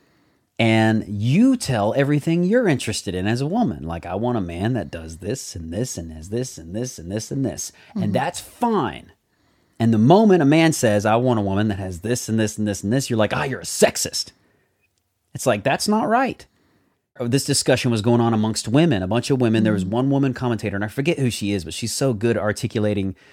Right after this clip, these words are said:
Speaker 1: She's basically on the defense of men and a lot of that stuff.
Speaker 2: Oh, that just pearly things
Speaker 1: She's
Speaker 2: woman?
Speaker 1: got, like, she, she, she's red hair or whatever like that.
Speaker 2: Yes.
Speaker 1: Yes, she's so good at, at articulating some of that stuff.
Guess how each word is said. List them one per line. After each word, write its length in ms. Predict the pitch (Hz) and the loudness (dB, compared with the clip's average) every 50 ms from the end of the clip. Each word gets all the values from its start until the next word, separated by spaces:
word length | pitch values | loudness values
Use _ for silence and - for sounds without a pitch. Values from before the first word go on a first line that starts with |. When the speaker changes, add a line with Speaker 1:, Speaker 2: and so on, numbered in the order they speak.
| - _ - | -20 _ -12
Speaker 1:
She's 180 | - - 139 123 | -6 -4 -4 2
basically 460 | - 139 147 - - 127 - 123 110 | 4 4 4 4 0 0 0 0 2
on 140 | 107 107 104 | 2 2 0
the 60 | 101 | 0
defense 360 | 87 95 - 123 113 98 - 95 | -2 -4 -4 -4 -4 -4 -4 -4
of 80 | 90 | -4
men 260 | 92 98 101 101 95 | 0 2 2 2 2
and 100 | 90 90 | 0 -2
a 40 | 92 | -4
lot 220 | 92 90 90 90 90 | -4 -4 -4 -4 -4
of 40 | 85 | -6
that 140 | 82 76 - | -6 -8 -8
stuff. 360 | - - - 71 65 - _ _ - | -10 -8 -8 -8 -8 -10 _ _ -8
Speaker 2:
Oh, 220 | 165 147 151 165 | -6 -4 -2 -2
that 220 | 160 156 - - 185 | -2 -2 -2 -4 -4
just 280 | 175 180 165 - - | -4 -4 -4 -4 -6
pearly 360 | - - 170 170 165 170 170 | -8 -4 -2 0 0 0 -2
things 520 | 170 - - 175 175 180 180 180 180 - - | -2 -4 -4 -4 -4 -2 -4 -4 -4 -4 -2
Speaker 1:
She's 200 | - 127 120 139 | 0 0 2 4
Speaker 2:
woman? 140 | 180 135 123 | 4 4 4
Speaker 1:
got, 120 | 113 117 | 4 2
like, 220 | 117 110 107 98 _ - _ - - - - - | 2 2 2 0 _ -18 _ -20 -20 -20 -14 -10
she, 180 | - - - 95 - | -8 -6 -6 -6 -6
she, 240 | - - 104 - 110 | -4 -4 -4 -4 -6
she's 160 | - 104 98 | -8 -6 -4
red 240 | 98 120 120 120 120 | 0 2 2 4 4
hair 300 | 127 120 117 120 120 120 | 4 4 6 6 6 6
or 40 | |
whatever 220 | 117 117 117 - 170 | 6 6 6 6 6
like 140 | - 170 170 | 8 8 8
that. 220 | 165 165 - 120 | 10 8 8 8
Speaker 2:
Yes. 60 | 113 117 | 6 4
Speaker 1:
Yes, 400 | 123 127 135 123 110 - - - | 4 6 6 6 4 0 -4 -4
she's 260 | - - 175 180 156 - | -4 -4 -4 -4 -2 -2
so 380 | - - 160 156 156 160 160 | -4 -4 -4 0 0 0 0
good 340 | 151 123 143 151 160 160 147 | 2 0 2 4 4 4 4
at, 160 | 123 95 90 95 | 2 0 -2 -2
at 240 | 113 110 98 - 117 | -4 -4 -2 -2 -2
articulating 640 | 120 117 - - 180 - 277 277 233 156 113 107 - | -2 -2 -2 -4 -6 -4 -2 -2 0 0 0 -2 -2
some 120 | - 107 | 0 0
of 60 | 107 | 0
that 140 | 101 95 - | 0 0 -2
stuff. 340 | - - 95 80 71 - | -4 -4 -4 -6 -6 -8